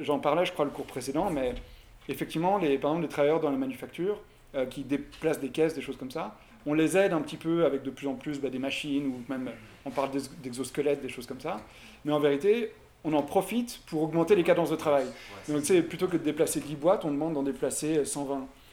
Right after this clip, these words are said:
Speaker 1: Et donc, oui, alors peut-être on les aide un peu physiquement, sauf que là, mentalement, ils sont, euh, ils sont brûlés après six mois. Donc, je, enfin, c'est, effectivement, il y a peut-être un aspect où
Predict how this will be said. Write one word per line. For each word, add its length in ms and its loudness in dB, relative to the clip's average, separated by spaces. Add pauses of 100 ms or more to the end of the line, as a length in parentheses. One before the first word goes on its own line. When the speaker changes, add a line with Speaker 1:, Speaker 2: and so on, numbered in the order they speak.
(160)
Speaker 1:
Et 60 -2
donc, 140 2 (460)
oui, 380 -2
alors 260 2
peut-être 380 2
on 40 2
les 220 4
aide 100 8
un 80 2
peu 120 -4
physiquement, 440 -4
sauf 200 -6
que 100 -4
là, 200 2
mentalement, 520 2
ils 120 -2
sont, 360 -4
euh, 160 -6 (420)
ils 80 -14
sont 120 -4
brûlés 440 4
après 260 0
six 160 -6
mois. 180 0
Donc, 160 0 (480)
je, 160 -8 (180)
enfin, 320 2 (480)
c'est, 280 -2 (180)
effectivement, 420 0
il 80 2
y 60 6
a 80 4
peut-être 360 2
un 60 0
aspect 400 4
où 80 2